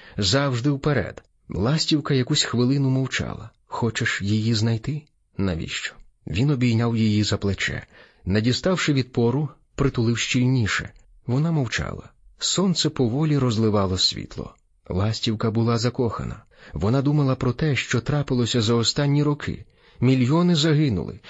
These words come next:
країни щезли, але важливіше над усе їхня зустріч. Аркадій був розсудливіший. Він знав чимало жінок. Фізичні стосунки завжди його вдовольняли.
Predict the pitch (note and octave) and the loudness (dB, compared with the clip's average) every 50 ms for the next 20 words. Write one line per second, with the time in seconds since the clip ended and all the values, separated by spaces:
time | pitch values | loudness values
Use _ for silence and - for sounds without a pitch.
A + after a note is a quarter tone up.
0 | - - - - C#3 C#3+ C3+ C3 D#3 F3+ F3+ F3+ D#3 - - - - D3+ A#2 G#2 | -16 -10 -2 2 2 4 4 4 2 2 2 2 2 0 -2 -2 0 0 2 0
1 | F2 D#2+ D2+ - - - _ _ _ - G2+ G#2 A2+ A#2 A2+ A#2 A#2+ G#2+ A2 A2+ | 0 -4 -6 -10 -10 -14 _ _ _ -2 0 0 2 2 2 2 2 2 2 2
2 | A2+ G#2+ A#2+ D3 D#3 C#3 - - G2 F#2+ F#2 G2 G2+ - - - D#3+ E3 B2+ - | 0 2 0 0 -2 -2 0 0 0 0 2 0 0 0 0 0 0 0 -2 -4
3 | - - - _ _ _ _ - - F#2 G#2 B2 B2 - B2+ B2 A#2+ A2+ A#2+ A2 | -6 -16 -20 _ _ _ _ -6 -2 0 0 0 -2 -2 -2 -2 -2 -2 -2 -6
4 | G#2+ - - - - - - - - _ _ _ _ _ _ - - A#2 A2+ A#2 | -6 -8 -12 -12 -10 -10 -10 -10 -10 _ _ _ _ _ _ -4 -2 -2 0 0
5 | - G3 F#3+ E3 F3 E3+ D3+ E3 F#3 F#3 F3+ F3+ - - - - C#3+ G2+ - A#1+ | 0 -2 0 2 2 2 2 2 2 2 2 0 0 0 0 0 -2 -2 -2 -6
6 | G#1+ G#1 - - - - - - - - - - - - F#3+ A3+ A#3+ G#3 D#3+ F3+ | -8 -6 -4 -6 -6 -6 -10 -16 -18 -16 -14 -12 -8 -2 0 2 2 4 4 2
7 | G3+ F#3+ F#3 F3+ - G#3 G3+ F#3 F#3 E3 A#2 G2 G2 F#2 F2 F#2 E2+ C2 - - | 2 2 0 0 0 2 2 2 4 2 2 2 2 0 0 0 -2 -2 -6 -8
8 | - - - - _ _ _ _ - - G#3+ G3+ F3 G3+ F3+ - F3 E3 D3 - | -10 -12 -14 -14 _ _ _ _ -6 -2 0 2 2 2 0 2 0 0 0 2
9 | - D3+ - - E3 D3+ B2+ - C#3 C3 - - - - - B2+ A#2 G#2 C#3 C#3+ | 0 0 0 2 2 2 2 2 0 0 0 -4 -16 -8 -2 0 2 2 4 2
10 | C#3 A#2+ A2 G#2+ B2+ A#2+ A#2 G#2 A#2 B2 A#2 A2 B2+ A#2+ C3+ C3+ B2+ C3+ A#2+ F2 | 2 0 2 2 2 2 4 4 2 2 2 2 2 2 2 2 2 2 0 0
11 | - - - - | -2 -6 -12 -14